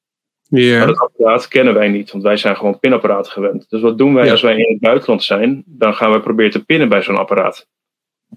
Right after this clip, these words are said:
Speaker 2: dan zegt het apparaat tegen jou, "Ik ben geen pinapparaat, je hebt je pasje weer terug."
Speaker 1: Ja.
Speaker 2: En dan heb jij dus geen transactie daar gemaakt.
Speaker 1: Nee.
Speaker 2: Maar blijkbaar was er dus, eh,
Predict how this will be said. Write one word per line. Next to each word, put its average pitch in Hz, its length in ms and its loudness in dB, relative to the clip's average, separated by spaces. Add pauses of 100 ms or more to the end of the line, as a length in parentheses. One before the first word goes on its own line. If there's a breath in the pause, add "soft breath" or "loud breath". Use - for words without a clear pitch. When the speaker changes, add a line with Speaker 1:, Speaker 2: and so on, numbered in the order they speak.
(100)
Speaker 2:
dan 101 140 -6
zegt 101 180 -2
het 107 80 0
apparaat 113 300 2
tegen 107 200 0
jou, 101 360 2 (100)
"Ik 110 180 -4
ben 113 140 2
geen 107 140 -6
pinapparaat, 107 520 0
je 117 60 -2
hebt 110 120 -2
je 120 80 -2
pasje 117 280 -2
weer 92 80 0
terug." - 260 -10 (440)
Speaker 1:
Ja. 143 280 2
Speaker 2:
En - 180 -18
dan 117 180 0
heb 120 100 0
jij 123 140 2
dus 117 160 0
geen 151 200 0
transactie 120 480 -2
daar 95 140 0
gemaakt. - 400 -12 (480)
Speaker 1:
Nee. 117 340 0 (500)
Speaker 2:
Maar 104 140 -2
blijkbaar 120 680 2
was 113 200 0
er 117 80 -4
dus, 113 280 -2
eh, - 120 -10